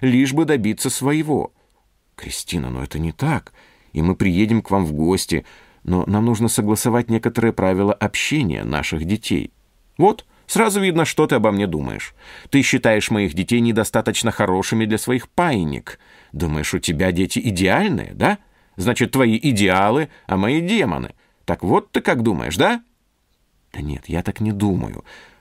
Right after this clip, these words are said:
Просто я знаю, что когда наши дети встречаются, твои ведут себя несколько дико. Ну,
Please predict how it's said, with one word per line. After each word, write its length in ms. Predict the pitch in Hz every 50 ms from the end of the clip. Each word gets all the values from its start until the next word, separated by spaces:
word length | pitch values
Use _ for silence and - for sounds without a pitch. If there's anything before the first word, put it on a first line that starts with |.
| _ -
Просто 320 | - 104 101 - - - 92
я 180 | 87 104 107
знаю, 420 | 92 87 85 82 82 90 98 101 98
что 220 | - - - 78
когда 320 | - 87 78 87 139 165
наши 260 | 131 113 92 - - 80
дети 340 | 67 67 78 76 - -
встречаются, 800 | 76 - - - 60 58 - - 185 175 131 85 - - - - - - - - - - _
твои 280 | - 104 117 143 170 185
ведут 260 | 180 170 160 165 151
себя 400 | - - 139 131 156 151 147 143
несколько 640 | 123 143 156 151 - - 143 135 - 147 139 135 -
дико. 840 | - - - - - 117 107 123 147 160 131 - - - - - - _ - - - - - - _ _
Ну, 320 | - - 95 87 73 50